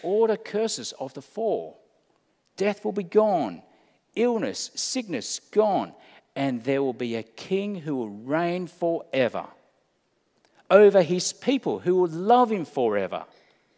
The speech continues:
in his place that will last forever. God's reign over God's kingdom in God's place.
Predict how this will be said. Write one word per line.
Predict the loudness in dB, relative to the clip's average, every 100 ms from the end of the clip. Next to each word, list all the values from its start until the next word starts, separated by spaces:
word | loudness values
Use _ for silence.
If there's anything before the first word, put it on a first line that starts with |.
| _ _ _ _ _ -2
in | 0 2
his | 0 -2 -6
place | 0 2 2 0
that | -2 -2
will | -2 -4
last | 0 0 0 -6 -4
forever. | -2 -2 -4 -8 -14 _ _ _ -8
God's | 0 0 0 -6 -6
reign | -2 0 -2 -4
over | -4 -4 -4
God's | -4 -2 -2 -6
kingdom | -6 -2 -2 -4
in | -10
God's | -6 -6 -8 -10
place. | -12 -12 -10 -14 -16